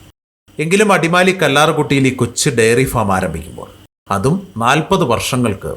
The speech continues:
മുൻപ്, നല്ലൊരു വെല്ലുവിളി തന്നെയായിരുന്നു. അതിനുള്ള പ്രധാന കാരണം ഇവരുടെ ഭൂപ്രകൃതി. ഇപ്പോഴും വഴി സൗകര്യങ്ങൾ അത്ര കണ്ടു തെളിയാത്ത ഒരു പ്രദേശമാണ് ഇത്. മഴക്കാലമായാൽ ഉരുൾപൊട്ടലും മണ്ണിടിച്ചിലും, വേനൽക്കാലമായാൽ കുടിവെള്ളക്ഷാമം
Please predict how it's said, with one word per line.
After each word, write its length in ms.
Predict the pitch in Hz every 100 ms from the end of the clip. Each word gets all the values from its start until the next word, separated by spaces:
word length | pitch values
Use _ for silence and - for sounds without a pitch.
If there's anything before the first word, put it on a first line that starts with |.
| 80
മുൻപ്, 240 | 87 73 - - - _ _ - 170
നല്ലൊരു 320 | 190 196 139 120
വെല്ലുവിളി 360 | 113 127 123 98
തന്നെയായിരുന്നു. 520 | 76 62 55 - - - - - _ _ _ _ _ _ -
അതിനുള്ള 360 | 160 214 240 214
പ്രധാന 340 | 143 127 135 147 117
കാരണം 320 | 92 85 73 - - 139
ഇവരുടെ 320 | 143 117 87 - 110
ഭൂപ്രകൃതി. 580 | 135 135 110 80 - - - - _ _ _ _ -
ഇപ്പോഴും 260 | 220 220 190
വഴി 200 | 160 175 180
സൗകര്യങ്ങൾ 420 | 165 139 135 123 117
അത്ര 220 | - 143 143
കണ്ടു 180 | 113 104
തെളിയാത്ത 360 | 95 95 98 101 92
ഒരു 100 | 92
പ്രദേശമാണ് 680 | - 80 95 - 90 73 67 69 -
ഇത്. 100 | - - - - _ _ _ -
മഴക്കാലമായാൽ 640 | 175 185 185 151 123 110 120
ഉരുൾപൊട്ടലും 560 | 107 123 123 98 85 98
മണ്ണിടിച്ചിലും, 520 | 92 80 78 - - - - - _ 135
വേനൽക്കാലമായാൽ 760 | 170 190 202 196 170 143 127 143 -
കുടിവെള്ളക്ഷാമം 760 | 117 127 160 180 - 135 120